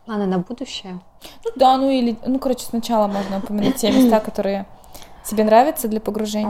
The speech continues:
Speaker 1: А, мне нравится, ну, конечно, меня очень сильно впечатлил Египет, честно говоря. Ам,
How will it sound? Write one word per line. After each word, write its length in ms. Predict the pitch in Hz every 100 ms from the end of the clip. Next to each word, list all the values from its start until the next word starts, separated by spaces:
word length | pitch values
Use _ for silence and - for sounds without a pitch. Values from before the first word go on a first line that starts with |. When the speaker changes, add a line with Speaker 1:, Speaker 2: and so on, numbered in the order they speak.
| 208
Speaker 1:
А, 180 | 202 196
мне 500 | 196 196 196 196 233
нравится, 880 | 247 226 226 220 - - 214 208 - - - - -
ну, 80 | 208
конечно, 420 | 214 247 294 254
меня 200 | 214 202
очень 220 | 202 202
сильно 420 | - 214 202 190
впечатлил 540 | - 202 - - 220 214
Египет, 460 | 196 170 175 -
честно 360 | - 180 - 185
говоря. 380 | 180 180 175 185 - _ - - - - _ 214
Ам, 560 | 180 175 175 175 180